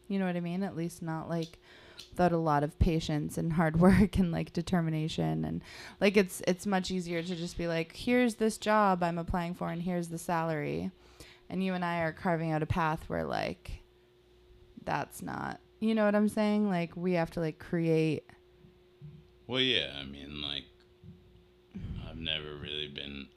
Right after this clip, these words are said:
Speaker 2: motivated by money very much, but yeah, I mean, I've always felt like if you, if you put your focus on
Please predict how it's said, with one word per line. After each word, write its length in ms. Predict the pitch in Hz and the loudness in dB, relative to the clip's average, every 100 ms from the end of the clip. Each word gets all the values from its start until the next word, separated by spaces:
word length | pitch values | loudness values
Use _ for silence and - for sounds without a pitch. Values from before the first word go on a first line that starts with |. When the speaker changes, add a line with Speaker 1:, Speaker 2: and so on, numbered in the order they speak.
| - - | -20 -10
Speaker 2:
motivated 880 | 82 87 80 76 78 76 73 69 - - - - - - - - _ - _ _ _ _ _ - | -8 -6 -8 -4 -4 -2 -4 -6 -16 -20 -20 -20 -20 -20 -20 -20 _ -20 _ _ _ _ _ -12
by 180 | 73 73 | -6 -6
money 400 | 69 80 80 73 | -6 -4 -2 -4
very 320 | 69 69 71 | -6 -12 -12
much, 420 | 67 65 69 - - - | -14 -14 -12 -14 -12 -6
but 300 | 80 71 - - _ _ _ _ _ _ _ _ - - - - - - _ _ _ _ _ _ _ _ - - | -6 -6 -10 -20 _ _ _ _ _ _ _ _ -20 -20 -20 -20 -20 -20 _ _ _ _ _ _ _ _ -20 -4
yeah, 340 | 120 92 78 | 2 2 2
I 80 | 80 | -2
mean, 120 | 87 | -6
I've 120 | 87 | -10
always 640 | 87 87 85 80 - - - _ - | -8 -8 -8 -10 -16 -16 -20 _ -12
felt 240 | 92 90 82 | -6 -4 -4
like 280 | 85 78 | -4 -4
if 160 | 78 78 | -10 -14
you, 100 | 82 78 _ _ - - | -16 -16 _ _ -20 -20
if 240 | 82 - | -16 -12
you 140 | 82 73 - _ - - _ _ _ - | -12 -12 -20 _ -20 -20 _ _ _ -8
put 120 | 95 | -6
your 140 | 85 | -6
focus 460 | - 90 85 85 80 | -8 -8 -6 -8 -8
on 580 | 80 80 76 71 71 | -10 -8 -8 -8 -12